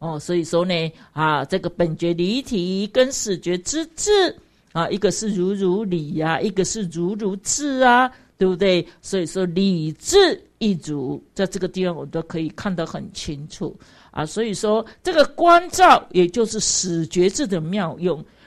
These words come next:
那么呢，这个始觉智这个妙用呢，啊，必须要依照什么？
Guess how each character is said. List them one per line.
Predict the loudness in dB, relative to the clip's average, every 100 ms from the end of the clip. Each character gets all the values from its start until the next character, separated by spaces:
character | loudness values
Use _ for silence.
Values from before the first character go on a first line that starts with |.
| -8
那 | -4
么 | -2
呢， | -4 -8 -2
这 | 0
个 | 2
始 | 2 0 0
觉 | 0 2
智 | 2 0
这 | -2
个 | -2
妙 | -2 0 2 2
用 | 2 2 4
呢， | 2 0 -6 _ -4
啊， | 0 0 -2 -6 6
必 | 6 6
须 | 2
要 | 6 6
依 | 4 4
照 | 4
什 | 4 0
么？ | 2 2